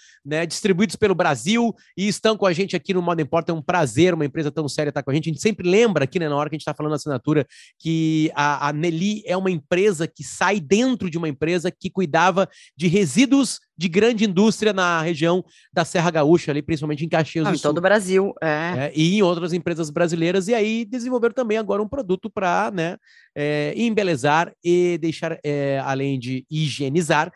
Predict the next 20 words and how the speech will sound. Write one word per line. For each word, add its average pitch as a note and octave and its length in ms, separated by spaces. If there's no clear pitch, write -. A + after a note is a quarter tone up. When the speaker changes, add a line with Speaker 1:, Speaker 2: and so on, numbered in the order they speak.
Speaker 1:
deixar G#3 240
um F3 80
cheiro D#3+ 220
maravilhoso C#3 520
nas B2+ 200
casas A#2 260
das A#2 160
pessoas A#2 320
que - 100
pro-, C#3 160
encontram B2 460
os A#2+ 100
produtos A#2+ 280
Nelly. C#3+ 340
Se - 60
escreve D#3+ 440
N F#3+ 460
E G#3 160
L F3+ 320
L F3+ 280